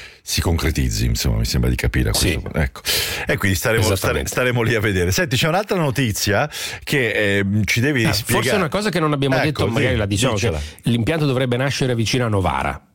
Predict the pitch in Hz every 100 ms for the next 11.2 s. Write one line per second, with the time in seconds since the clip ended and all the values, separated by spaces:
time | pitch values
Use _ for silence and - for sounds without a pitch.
0 | _ - 82 98 - 87 95 82 87 85
1 | 82 82 85 - - - - 202 175 120
2 | 107 98 107 - 117 113 107 87 104 107
3 | 82 95 85 87 80 104 - 92 71 73
4 | 60 104 92 80 71 58 - - - 80
5 | - - 156 117 143 262 220 151 117 110
6 | 92 - 98 92 101 98 82 107 117 104
7 | 95 110 90 - 113 90 85 82 76 87
8 | 104 90 104 107 95 101 104 101 90 76
9 | 95 92 87 85 87 80 78 67 76 78
10 | 90 - 92 90 87 87 76 73 73 76
11 | 87